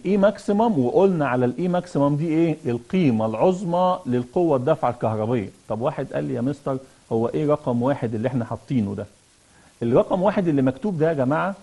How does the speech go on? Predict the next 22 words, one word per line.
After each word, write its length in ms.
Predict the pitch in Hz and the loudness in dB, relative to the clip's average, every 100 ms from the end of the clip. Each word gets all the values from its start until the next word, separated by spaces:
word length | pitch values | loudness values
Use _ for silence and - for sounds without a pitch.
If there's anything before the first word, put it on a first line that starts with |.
| - | -6
برافو 280 | 135 156 139 | -2 0 0
عليكم، 300 | 127 143 110 | 0 -2 -6
واخدين 380 | 98 104 123 131 | -6 -6 -4 -2
بالكم 280 | 139 - | -2 -4
من 60 | 117 | -4
النقطة 320 | 113 135 131 | -2 -4 -4
دي؟ 140 | 117 196 - - - - - | -4 -4 -6 -20 -20 -8 2
رقم 320 | 151 196 170 | 2 2 2
واحد 300 | 160 196 143 | 2 0 0
ده 100 | 180 | 0
معناه 400 | 185 139 160 214 - - | 2 2 2 0 -2 -2
إنه 420 | 156 165 175 190 - 123 117 | 0 0 -2 -4 -8 -8 -2
دي 240 | 160 127 123 | 0 -2 -4
القيمة 520 | 117 - 170 151 113 | -8 -6 -4 -2 -2
اللحظية 680 | 110 107 127 120 147 107 101 | -4 -4 -2 0 0 0 -2
للقوة 520 | 104 107 - 156 131 | -6 -4 -2 0 0
الدفعة 440 | 113 131 143 107 | 2 2 2 -2
الكهربية 640 | 104 123 110 117 175 190 196 - - - | -4 -2 -2 0 2 2 0 -2 -20 0
المتولدة 800 | 147 151 151 151 151 160 190 196 | 2 2 2 4 4 6 6 4
في 100 | - | 2
الملف 400 | 143 135 160 - | 2 2 2 2
الأول. 380 | 139 123 120 | 0 2 0